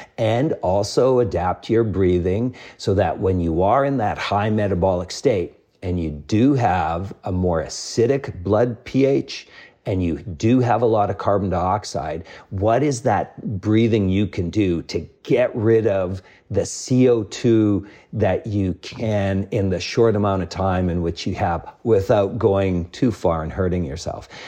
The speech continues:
There's some really good dry land training we could work out ahead of time, and then just adjusting your breathing and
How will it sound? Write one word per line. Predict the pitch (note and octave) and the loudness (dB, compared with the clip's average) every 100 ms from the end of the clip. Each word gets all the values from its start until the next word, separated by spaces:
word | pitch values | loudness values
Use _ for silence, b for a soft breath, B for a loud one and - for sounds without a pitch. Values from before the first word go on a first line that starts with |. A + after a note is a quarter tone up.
| B - | B -2
There's | G2+ G#2 | 0 0
some | G2+ D2 | -2 -2
really | F2 G2+ A2+ A#2 G#2+ | 0 4 4 4 2
good | E2+ G#2 F#2+ D#2 | 2 4 2 -2
dry | D2+ D2+ E2+ G#2 | -2 0 2 2
land | A#2 A#2 B2 | 2 2 0
training | - A#2+ B2+ B2+ G#2 | 0 2 2 0 2
we | G2+ F2 | 0 0
could | - E2 D2+ | 0 0 0
work | E2 F#2 F#2 | 2 2 2
out | F#2 A2 C3+ - | 0 0 0 -4
ahead | E2 E2 F#2+ | -8 -2 -2
of | G2 | -2
time, | G#2+ B2 D3+ C#3 B B B _ | -2 -2 -2 -6 B B B _
and | A2 G2+ F#2+ F2+ | -2 0 0 2
then | A2+ B2+ G#2 G2+ F#2+ G2 B B - D3 | 2 2 0 -2 -4 -8 B B -8 -4
just | F2 G2 - - | 0 0 0 -4
adjusting | G#2 G2 F#2+ - G2+ | 0 2 0 -2 -2
your | F#2+ E2+ | 0 -2
breathing | D#2 F#2+ G2+ F#2+ G2 E2+ F2 B B - | -2 0 2 2 2 0 -4 B B -4
and | A2 G2+ | 0 -2